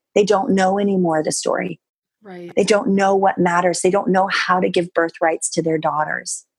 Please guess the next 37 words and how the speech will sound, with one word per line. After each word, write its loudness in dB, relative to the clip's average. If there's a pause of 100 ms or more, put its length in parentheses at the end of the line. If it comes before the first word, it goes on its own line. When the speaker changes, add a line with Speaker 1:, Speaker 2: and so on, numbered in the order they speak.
(140)
Speaker 2:
Right. -16
Speaker 1:
And 2
the, -2 (140)
and 2
the 0
church -2 (100)
is 0 (100)
the 0
place 0
that's -2
failed 0
us -2
as -2
women. 0 (360)
It 2
hasn't -2
given 0
us 0
our 0
birthright. -2
It 0
hasn't -4
told -6
us -2 (300)
why 2
we 4
bleed 2
and 0
why 0
there's 0
a -12
purpose. -4 (500)
And -2
that -4
Christ -2
mimics 0
that -2